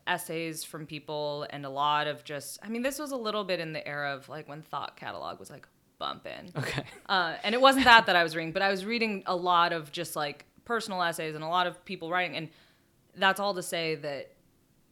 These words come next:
Speaker 1: being in that environment and then also reading so much made me be like, I wanna be making things. Like, I wanna be writing and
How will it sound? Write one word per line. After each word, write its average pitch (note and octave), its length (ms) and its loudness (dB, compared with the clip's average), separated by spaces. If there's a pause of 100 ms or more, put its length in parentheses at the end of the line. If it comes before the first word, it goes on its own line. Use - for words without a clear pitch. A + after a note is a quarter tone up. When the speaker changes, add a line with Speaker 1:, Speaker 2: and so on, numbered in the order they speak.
(240)
Speaker 1:
being G3 260 -2
in D#3+ 140 -4
that C#3+ 200 2
environment C#3 800 -4 (100)
and D3 140 -6
then C#3+ 140 -4
also C3+ 340 -6
reading D3+ 400 -6
so C3 220 -8
much C3+ 640 -6 (160)
made D#3 300 -4
me D3+ 380 -6
be C3+ 220 -10
like, B2 340 -10 (280)
I D3 220 4
wanna C3 320 -4 (640)
be C3+ 160 -6
making A#2 360 -12
things. - 280 -14
Like, A#2 120 -10
I A#2 80 -6
wanna B2 220 -8
be A#2+ 100 -12
writing A2+ 500 -12
and A#2 260 -16